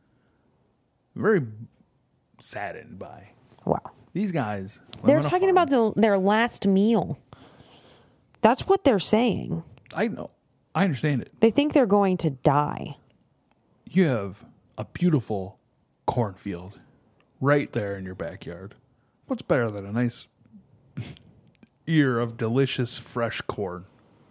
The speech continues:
Speaker 2: You're so dumb.
Speaker 1: <laughs> Mel Gibson doesn't want anyone to say a prayer.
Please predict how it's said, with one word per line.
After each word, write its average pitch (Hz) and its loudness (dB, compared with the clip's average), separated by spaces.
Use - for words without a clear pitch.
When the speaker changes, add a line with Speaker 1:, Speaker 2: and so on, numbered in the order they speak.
Speaker 2:
You're 208 4
so 160 2
dumb. 143 0
Speaker 1:
<laughs> - -12
Mel 165 4
Gibson 143 0
doesn't 127 2
want 117 -2
anyone 117 -2
to 107 -4
say 107 -4
a 101 -6
prayer. 101 -8